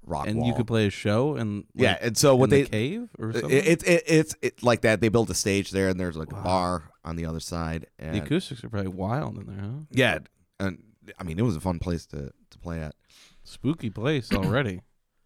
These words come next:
Speaker 1: Um, so we are done playing, and I'm sweaty and smelly and dehydrated. So chug, like, a gallon of water,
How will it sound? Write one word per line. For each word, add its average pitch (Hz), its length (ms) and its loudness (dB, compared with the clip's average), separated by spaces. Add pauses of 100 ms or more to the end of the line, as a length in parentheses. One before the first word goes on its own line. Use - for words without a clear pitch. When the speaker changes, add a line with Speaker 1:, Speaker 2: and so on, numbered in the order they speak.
(280)
Speaker 1:
Um, 113 340 4 (1040)
so 117 500 2
we 113 360 4
are 101 180 2
done 92 500 0
playing, 85 440 -2
and 78 100 -8
I'm 82 200 -8 (140)
sweaty 85 680 -2 (120)
and 76 360 -10
smelly 80 640 -6 (100)
and 82 540 -8 (440)
dehydrated. 82 760 -6
So 82 240 -8 (420)
chug, 85 280 -12
like, 80 160 -14
a 71 100 -20 (260)
gallon 87 280 -4
of 80 80 -4
water, 78 360 -12